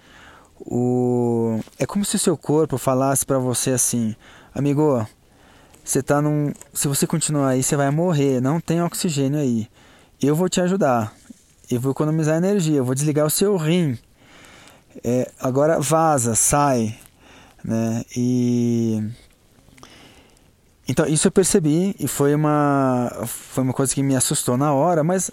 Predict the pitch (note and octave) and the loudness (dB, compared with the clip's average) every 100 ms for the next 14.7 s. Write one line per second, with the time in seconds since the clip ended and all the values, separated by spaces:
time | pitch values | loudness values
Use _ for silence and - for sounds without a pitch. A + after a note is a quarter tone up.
0 | - - F3+ G#3 - G#3+ G#3 G3+ G#3 G#3+ | -10 -6 -4 -4 -4 -2 0 0 0 0
1 | G#3+ G#3+ G#3 F3+ D#3+ C3 A#2+ - - - | 2 2 2 2 2 0 -2 -10 -20 -20
2 | - - F#3+ F3 C3+ A#2+ B2+ C3 B2+ D3 | -12 -2 0 2 0 2 0 0 0 0
3 | D3+ D3+ C3 - - - - - - - | 2 2 -2 -8 -20 -20 -20 -20 -20 -16
4 | - - C#3 - G3 - D3+ D3 - D#3 | -4 0 0 2 0 0 0 0 2 2
5 | D#3 D#3+ E3 D#3+ - D#3+ D#3 D#3 D3 - | 0 0 0 0 0 0 0 0 -2 -2
6 | - D#3 D#3 C#3 C3+ B2+ C#3+ D3 C3 A#2+ | 0 0 0 0 0 2 0 0 -2 -2
7 | A2+ G#2+ - A#2 D3 C#3+ A#2+ A2 _ _ | -2 -4 0 0 2 0 -2 -4 _ _
8 | D#3+ D#3 D#3 D#3 F3 E3+ G3 A#2 G2 - | -4 -2 -2 0 0 0 0 0 -2 -10
9 | _ _ _ _ _ _ - - - - | _ _ _ _ _ _ -20 -20 -20 -20
10 | - - - - _ _ _ - D#3+ F3 | -20 -20 -20 -20 _ _ _ -4 0 0
11 | - G#3+ F3 F#3 - A3 G3+ - - B2+ | 2 2 2 0 0 -2 -4 -8 -6 -2
12 | C3 C3+ C3+ B2+ - B2+ B2+ D3 D3 A2+ | 0 2 0 -2 -2 -2 -2 -2 -2 -2
13 | A2 A#2 A#2+ A2 G#2+ - - A#2 A#2 A#2+ | -2 0 0 -2 -2 -6 -6 -6 -4 -2
14 | A2+ A2+ - - - - | -2 -2 -4 -4 -6 -8